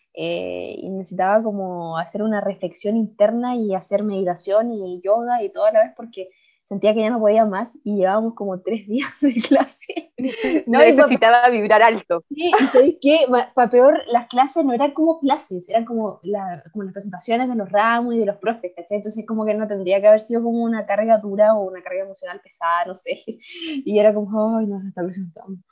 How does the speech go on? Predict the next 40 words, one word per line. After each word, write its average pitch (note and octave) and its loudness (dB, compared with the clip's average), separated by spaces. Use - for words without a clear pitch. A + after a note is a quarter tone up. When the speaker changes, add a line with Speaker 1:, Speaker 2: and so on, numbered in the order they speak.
Speaker 1:
Ay, A#3 6
no, G#3+ 2
no, A3 2
es A3 2
horrible", A#3+ 2
como G3+ -8
que G3 -8
todo A#3+ 0
era B3 0
un A#3+ -8
pesar G#3+ -6
y, F3+ -10
y, E3 -12
y - -16
mal, D3 -18
mal. - -12
Speaker 2:
Es - -6
que, - -2
Speaker 1:
Yo F#3 -4
Speaker 2:
es F#3+ 2
Speaker 1:
creo F#3+ 0
Speaker 2:
que B3 8
Speaker 1:
que - 0
Speaker 2:
la F#3+ 6
Speaker 1:
eso - 0
Speaker 2:
casa A#3+ 4
volvió G#3 0
a A#3 0
ser A#3+ -4
universidad. A#3 0
Speaker 1:
Sí, - -
Speaker 2:
Aparte G3+ 2
que C4+ -6
si B3+ -10
Speaker 1:
verdad. A3+ 0
Speaker 2:
lo G3+ -6
pensáis, G3 -2
en G3+ -6
marzo G3 -2
ya G#3 0